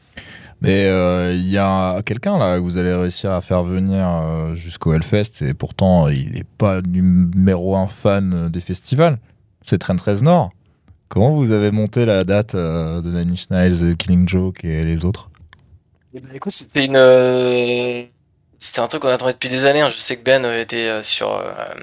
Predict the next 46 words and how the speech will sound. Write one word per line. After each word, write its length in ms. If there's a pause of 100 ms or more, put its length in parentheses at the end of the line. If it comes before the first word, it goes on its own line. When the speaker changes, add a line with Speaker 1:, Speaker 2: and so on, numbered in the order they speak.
(1040)
Speaker 2:
sur, 360
euh, 140
comment 260
dire, 180
sur, 300
euh, 220 (1500)
sur 200
Nine 200
Inch 180
Nails 220
depuis 240
un, 60
un 420
grand 200
moment, 280
parce 180
que, 120
voilà, 240
l'idée, 260
c'était 340
de, 380 (680)
parce 120
que, 80 (380)
mine 140
de 60
rien, 180
voilà, 180
même 120
si 280
c'est 180
un, 300 (500)
un 40
style 220
musical 420
un 60
peu 120
particulier, 580
un 120
peu 120
à 120
part 220
dans, 220
dans 120
le 60
milieu 240
des, 180